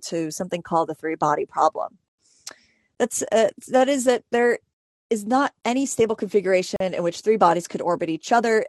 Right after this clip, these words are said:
and yet stay in the same position relative to each other. Is it possible? Is it not?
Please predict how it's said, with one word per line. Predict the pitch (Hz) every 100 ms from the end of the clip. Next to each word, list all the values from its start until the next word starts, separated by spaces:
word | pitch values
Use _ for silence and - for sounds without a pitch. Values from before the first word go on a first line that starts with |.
| -
and | 180
yet | 175 -
stay | - - 247
in | 277
the | 277
same | - 202
position | 180 165 156 - 160 156 -
relative | - 277 220 - -
to | -
each | 180 -
other. | - - - _ _ _
Is | - 214
it | 240
possible? | - 170 - 330 370 -
Is | 196
it | 180 -
not? | 185 311